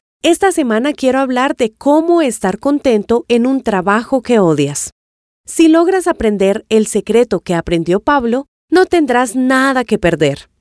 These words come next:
Aprenderás que tu plenitud y satisfacción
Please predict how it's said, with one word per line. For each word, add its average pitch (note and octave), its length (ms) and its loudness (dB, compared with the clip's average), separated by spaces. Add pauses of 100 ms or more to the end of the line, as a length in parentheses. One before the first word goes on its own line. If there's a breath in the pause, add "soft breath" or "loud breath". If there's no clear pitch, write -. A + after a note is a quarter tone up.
(260)
Aprenderás C4+ 800 0
que C4 160 -2
tu A#3 160 -2
plenitud B3+ 600 0
y A#3 140 0
satisfacción G#3+ 1040 -2